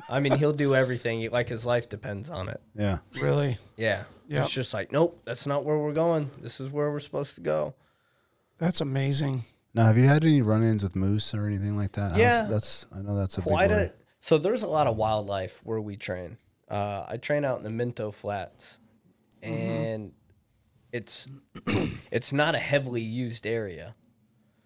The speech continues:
Speaker 1: So we have three different wolf packs that come into there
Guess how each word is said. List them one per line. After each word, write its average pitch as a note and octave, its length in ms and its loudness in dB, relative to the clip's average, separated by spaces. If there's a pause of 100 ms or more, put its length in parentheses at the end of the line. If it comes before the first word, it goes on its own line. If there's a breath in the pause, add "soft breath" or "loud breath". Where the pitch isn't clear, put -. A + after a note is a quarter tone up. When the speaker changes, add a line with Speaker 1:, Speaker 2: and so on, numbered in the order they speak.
(200)
Speaker 1:
So A2 1000 -2 (460)
we C3 180 -2
have B2+ 300 0
three D#3 360 -6
different D#3+ 380 -4
wolf B2 280 -2
packs G#2+ 460 -6
that - 180 -10
come A2 240 -6
into G2+ 180 -8
there G2 320 -12